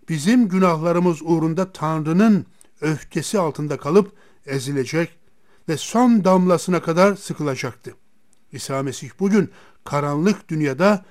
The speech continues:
ruhsal ışık olarak parlıyor. Karanlıkta yaşayan insanları kendi ışığına çekiyor, kendisine gelip tövbe edenlere sonsuz yaşam sunuyor. Evet sevgili dinleyicimiz, sizin için dua ediyoruz.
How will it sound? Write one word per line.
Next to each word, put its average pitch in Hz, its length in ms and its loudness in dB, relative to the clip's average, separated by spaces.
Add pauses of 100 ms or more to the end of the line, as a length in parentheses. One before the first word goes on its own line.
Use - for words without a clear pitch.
(200)
ruhsal 147 600 -2
ışık 147 320 -8
olarak 139 400 -6
parlıyor. 123 540 -10 (560)
Karanlıkta 190 540 2
yaşayan 185 480 2
insanları 185 680 0
kendi 175 320 0
ışığına 180 360 0
çekiyor, 180 500 2 (360)
kendisine 175 720 2
gelip 180 340 2 (320)
tövbe 170 340 2
edenlere 160 580 2 (360)
sonsuz 147 760 -2
yaşam 131 380 -6
sunuyor. 117 480 -10 (600)
Evet 151 260 0
sevgili 135 380 -4
dinleyicimiz, 120 560 -6 (580)
sizin 185 320 0
için 190 320 -2
dua 175 200 4
ediyoruz. 127 600 -6